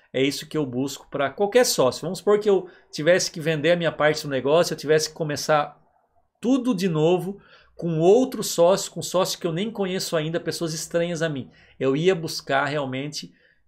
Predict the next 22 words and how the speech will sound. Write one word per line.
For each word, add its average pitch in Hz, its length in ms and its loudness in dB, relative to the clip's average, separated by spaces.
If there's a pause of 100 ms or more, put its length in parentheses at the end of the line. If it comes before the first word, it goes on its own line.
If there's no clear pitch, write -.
que, - 140 -14
com - 180 -12
que 131 140 -6
essa 147 200 -4
pessoa 147 300 -4
fosse 147 380 -10
um 160 140 -4
irmão 170 500 -2
pra 175 240 -4
mim, 143 340 -8 (600)
na 135 140 -2
vida 175 280 0
pessoal 160 520 0
fosse 156 260 -8
uma 156 100 -6
pessoa 151 400 -4
muito 165 680 -4
íntima, 160 580 -6
muito 165 280 -8
comunicativa, 156 840 -4
o 151 80 0
meu, 151 760 -6